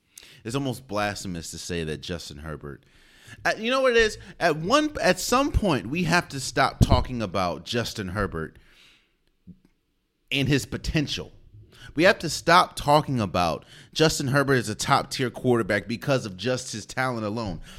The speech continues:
The talent has to, has to, uh, the talent has to show somewhere.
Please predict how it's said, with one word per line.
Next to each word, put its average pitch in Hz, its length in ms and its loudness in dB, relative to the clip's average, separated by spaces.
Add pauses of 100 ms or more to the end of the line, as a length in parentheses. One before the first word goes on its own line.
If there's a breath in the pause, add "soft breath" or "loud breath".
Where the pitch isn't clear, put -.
The 131 80 -4
talent 233 440 -2
has 196 240 2
to, 170 240 -2 (440 loud breath)
has 196 440 -2
to, 165 320 -2
uh, 117 360 2 (1400 loud breath)
the 143 80 0
talent 208 420 4
has 180 320 4
to 143 180 -2
show 160 540 4
somewhere. 113 840 2